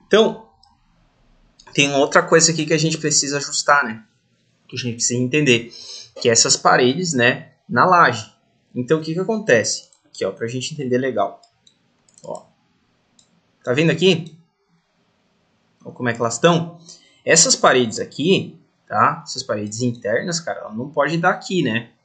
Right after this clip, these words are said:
Ela não pode tá, tá batendo na laje desse jeito. Então, o que que acontece? Nós vamos ter que entrar, por exemplo, aqui, ó,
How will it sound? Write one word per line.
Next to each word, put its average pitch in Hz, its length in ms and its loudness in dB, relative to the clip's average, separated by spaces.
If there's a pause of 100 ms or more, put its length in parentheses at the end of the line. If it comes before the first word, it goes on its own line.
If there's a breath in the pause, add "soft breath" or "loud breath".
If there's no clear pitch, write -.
Ela 107 120 -18
não 107 80 -12
pode 110 240 -6
tá, 160 520 2 (300)
tá 131 140 0
batendo 143 720 -2
na 156 140 0
laje 120 260 0
desse 131 240 -6
jeito. 151 420 -2 (380 soft breath)
Então, 110 140 -14
o - 20 -16
que 120 140 -4
que 120 40 -6
acontece? 170 680 2 (1000)
Nós - 80 -14
vamos 113 160 -4
ter 127 100 -6
que - 380 -4
entrar, 120 360 -2
por 120 120 -6
exemplo, 107 300 -6
aqui, 113 160 -8
ó, 95 160 -8